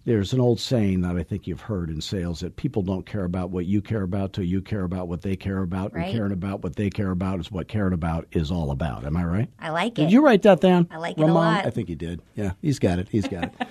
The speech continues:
Speaker 1: So, uh, first of all, thanks for bringing the puppy.
Speaker 2: She's
Speaker 1: I mean, this is the official,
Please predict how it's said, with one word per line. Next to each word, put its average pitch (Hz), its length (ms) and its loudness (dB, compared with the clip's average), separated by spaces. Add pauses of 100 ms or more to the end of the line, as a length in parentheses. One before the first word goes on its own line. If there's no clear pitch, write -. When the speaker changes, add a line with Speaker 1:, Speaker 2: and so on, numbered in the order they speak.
(460)
Speaker 1:
So, 139 460 4 (140)
uh, 123 400 4 (560)
first 233 240 4
of 120 100 6
all, 104 140 4
thanks 220 260 -2
for 131 140 0
bringing 135 260 2
the 73 80 -2
puppy. - 460 -8 (260)
Speaker 2:
She's 330 460 -14
Speaker 1:
I 143 40 -4
mean, 139 180 4
this 196 200 6
is 165 140 6
the 151 140 8
official, 151 680 4